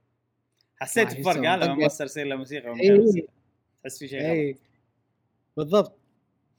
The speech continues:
Speaker 2: أوكي، صديقنا، آه، سول مارس يقول: "بقسم جوابي إلى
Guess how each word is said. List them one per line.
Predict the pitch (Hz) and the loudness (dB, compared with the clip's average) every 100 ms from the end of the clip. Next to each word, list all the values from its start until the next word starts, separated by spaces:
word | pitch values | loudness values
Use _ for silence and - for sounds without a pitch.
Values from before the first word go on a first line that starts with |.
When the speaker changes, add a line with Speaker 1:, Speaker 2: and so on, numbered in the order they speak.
| _ _ _ _ _ _ _ | _ _ _ _ _ _ _
Speaker 2:
أوكي، | 127 - 117 | -16 -12 -6
صديقنا، | 139 143 202 196 185 240 - _ _ | -4 0 0 2 0 -2 -8 _ _
آه، | 139 139 139 | -6 -4 -2
سول | - 165 | 0 2
مارس | 147 127 117 | 2 0 -2
يقول: | 135 139 196 214 _ _ _ _ _ 147 | -2 2 2 0 _ _ _ _ _ -2
"بقسم | 180 180 196 170 | -2 0 0 2
جوابي | 160 156 143 135 | 4 4 4 2
إلى | 139 139 | 2 0